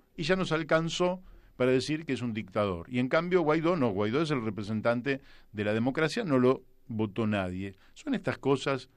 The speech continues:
realmente. ¿Y quién nos dice además? Nos dicen las monarquías europeas, de las cuales nos liberamos felizmente hace doscientos años, nos dicen ellos que tienen la medida para decir quién es demócrata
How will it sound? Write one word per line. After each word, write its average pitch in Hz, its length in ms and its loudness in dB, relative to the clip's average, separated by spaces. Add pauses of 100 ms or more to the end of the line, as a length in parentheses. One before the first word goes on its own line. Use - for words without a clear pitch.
(220)
realmente. 123 560 -2
¿Y 190 40 -8
quién 285 160 -2
nos 196 140 2
dice 123 340 0
además? 107 420 2 (240)
Nos 156 200 0
dicen 143 300 0
las 110 120 0
monarquías 131 580 0
europeas, 180 800 2 (880)
de 117 140 2
las 104 140 -2
cuales 170 280 4
nos 117 160 0
liberamos 113 800 2
felizmente 117 680 0
hace 107 180 -2
doscientos 160 500 -2
años, 185 440 2 (400)
nos 196 220 2
dicen 208 340 2
ellos 214 460 0 (340)
que 135 100 0
tienen 180 440 -2
la 135 200 4
medida 160 540 0
para 123 160 4
decir 143 340 0
quién 160 180 0
es 151 100 2
demócrata 151 760 2